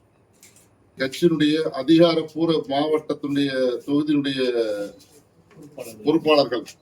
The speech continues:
இருபது நாடாளுமன்ற தொகுதியில, இருபது தொகுதிகள்ல எங்களுடைய கட்சியினுடைய, அ, பொறுப்பாளர்கள் வேலை பார்த்துட்டு இருக்காங்க. நிச்சயமா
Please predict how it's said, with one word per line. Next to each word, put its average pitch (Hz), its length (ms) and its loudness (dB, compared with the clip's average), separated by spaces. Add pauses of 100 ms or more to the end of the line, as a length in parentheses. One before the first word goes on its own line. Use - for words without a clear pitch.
(640)
இருபது 160 760 6 (520)
நாடாளுமன்ற 151 640 -2
தொகுதியில, 139 720 -4 (260)
இருபது 170 380 4
தொகுதிகள்ல 151 840 -2 (140)
எங்களுடைய 123 480 -6
கட்சியினுடைய, 123 800 -6 (880)
அ, 117 40 -6
பொறுப்பாளர்கள் 135 680 -4
வேலை 131 180 -2
பார்த்துட்டு 127 240 -6
இருக்காங்க. 113 540 -6 (840)
நிச்சயமா 156 640 4